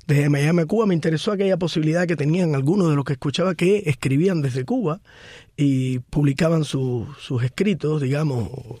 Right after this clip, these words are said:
su, sus textos, los leían sus textos a través de la radio,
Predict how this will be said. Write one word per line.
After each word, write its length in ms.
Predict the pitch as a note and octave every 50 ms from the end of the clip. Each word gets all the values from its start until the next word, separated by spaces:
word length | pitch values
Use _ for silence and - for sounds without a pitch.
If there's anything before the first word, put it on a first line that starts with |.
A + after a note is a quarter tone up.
| _ - - _
su, 220 | - - - -
sus 240 | - - - A#2+ -
textos, 600 | - F#3 D#3+ - _ - B2 B2 A#2+ A#2+ A#2 -
los 220 | - C3+ B2 B2+ C3
leían 260 | C#3 D3 D#3+ F3+ D3+
sus 180 | - D3 C3
textos 280 | - - D#3+ D#3 - C#3+
a 40 | B2+
través 220 | A#2+ B2+ C#3 D3+
de 60 | F3
la 100 | F3+ D#3
radio, 320 | C#3+ D3 D3 C#3 D3 E3+